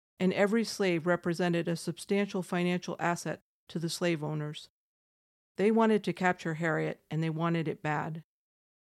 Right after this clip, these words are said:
She knew that she faced torture and ultimately a violent death if she were caught, but she kept returning in order to free those she knew were wrongfully enslaved.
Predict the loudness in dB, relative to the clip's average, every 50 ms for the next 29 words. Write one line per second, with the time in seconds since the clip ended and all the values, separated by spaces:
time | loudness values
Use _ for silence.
0 | _ _ _ _ _ _ _ -8 0 4 6 6 6 6 6 4 2 2 -2 -4
1 | -2 0 2 2 2 2 0 -4 -2 0 2 2 2 0 -2 -2 0 0 0 0
2 | 0 0 0 -2 0 -2 -2 0 0 0 0 0 0 0 0 0 2 2 2 0
3 | -2 -2 -2 -2 -2 -2 -2 -6 -8 -8 -6 -4 -2 -2 -2 -2 -4 -6 -4 -2
4 | -2 -2 -2 -4 _ _ _ _ _ _ _ _ _ _ _ _ _ -14 -8 -4
5 | -4 -2 0 2 2 2 4 2 0 0 2 2 2 2 2 2 2 0 0 0
6 | 2 2 2 2 0 -2 -4 -4 -2 -2 0 0 2 2 2 2 0 -2 -4 -6
7 | -4 0 2 4 4 4 2 0 -2 -4 -2 -2 -2 -2 -2 -4 -4 -4 -2 0
8 | 2 2 0 -2 -4 -4 -4 -4 -4 -4 -6